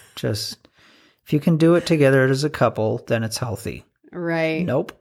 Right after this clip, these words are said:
Speaker 2: If
Speaker 1: Nope.
Speaker 2: you have any case suggestions for any of our podcast shows, uh, send it to till death do us part at A T T dot net.
Speaker 1: Mm-hmm.
Speaker 2: That would be awesome.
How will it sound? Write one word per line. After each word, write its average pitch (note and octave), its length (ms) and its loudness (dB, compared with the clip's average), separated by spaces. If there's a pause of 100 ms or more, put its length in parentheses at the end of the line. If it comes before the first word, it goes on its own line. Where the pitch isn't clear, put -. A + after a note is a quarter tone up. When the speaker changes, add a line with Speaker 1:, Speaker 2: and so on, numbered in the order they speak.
(540)
Speaker 2:
If A3 120 4
Speaker 1:
Nope. - 80 -4
Speaker 2:
you B3+ 200 2
have B3 380 2
any C4+ 200 0
case A3+ 380 2
suggestions C#4+ 1080 0
for A#3 240 0
any D4 300 2
of A#3+ 100 2
our F#3+ 160 4
podcast E3+ 480 0
shows, E3+ 680 -4 (680)
uh, G3+ 260 2
send A#3 240 2
it A3+ 120 0
to A#3+ 340 -2
till A#3 220 -2
death A3+ 280 2
do B3 140 0
us A#3+ 120 -2
part A3 380 4
at G#3 240 0
A A3 220 0
T A3 260 -6
T A3 320 -6
dot F3 360 0
net. F3+ 720 -4 (420)
Speaker 1:
Mm-hmm. A#2 380 -4
Speaker 2:
That F#3 160 2
would F3+ 120 -2
be F3 120 -4
awesome. F3 680 -2